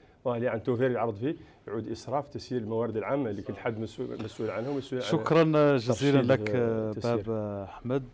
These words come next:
Speaker 2: آه، دنبابة من القضايا اللي ينطرحوا، آه، فيما يتعلق بقطاعكم،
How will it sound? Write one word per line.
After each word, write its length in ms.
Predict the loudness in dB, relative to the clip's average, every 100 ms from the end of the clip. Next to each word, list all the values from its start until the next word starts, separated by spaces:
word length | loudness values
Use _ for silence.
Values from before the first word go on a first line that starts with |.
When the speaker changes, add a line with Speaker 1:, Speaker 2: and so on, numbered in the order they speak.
| -4
Speaker 2:
آه، 340 | -2 -2 -6 -2
دنبابة 760 | -2 2 0 4 4 4 4 0
من 420 | -4 -4 -6 -6
القضايا 640 | -8 -10 -8 -4 -2 -2
اللي 260 | -2 -4 -6
ينطرحوا، 720 | -8 -8 -10 -10 -12 -10 -10 -14 -18 -20 -20 -20 -20
آه، 300 | -18 -16 -16 -20 -18
فيما 600 | -14 -14 -14 -14 -10 -8
يتعلق 520 | -8 -6 -6 -6 -8 -10
بقطاعكم، 840 | -10 -10 -10 -14 -10 -10 -10 -14 -16